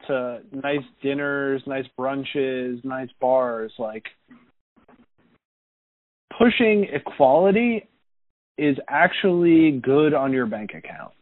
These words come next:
So that is the one thing I will say, where, like, you try to go chivalrous and they're like, "Uh, no, I have a good job. Like, we don't need to do that." Like,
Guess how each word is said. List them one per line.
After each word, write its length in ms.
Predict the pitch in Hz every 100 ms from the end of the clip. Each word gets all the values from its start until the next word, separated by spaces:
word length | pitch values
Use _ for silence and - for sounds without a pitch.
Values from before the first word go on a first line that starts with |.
| _ _ - _ _ - -
So 360 | 147 135 135 - - _ _ _ _ -
that 180 | 147 160
is 240 | 190 170
the 100 | 165
one 280 | 147 156 165
thing 180 | 175 165
I 120 | 135
will 380 | 127 127 147 156 -
say, 400 | 127 151 202 240 -
where, 320 | 131 135 139
like, 300 | 139 139 135
you 200 | 139 139 -
try 180 | 156 143
to 80 | 147
go 180 | 139 135 -
chivalrous 500 | 135 165 175 196 208 - - _ _ _ _ _ -
and 560 | 135 135 131 131 127
they're 180 | 135 135
like, 320 | 135 131 127 _ _
"Uh, 280 | - 131 123 -
no, 480 | 113 120 143 127 98
I 160 | 113
have 360 | 123 135 143 139
a 80 | 131
good 220 | 120 120
job. 460 | 127 120 117 117 113
Like, 300 | 113 113 110 - _ -
we 160 | 127
don't 140 | 135 131
need 200 | 131 127
to 100 | 127
do 240 | 120 131
that." 280 | 147 170 147
Like, 300 | 127 123 -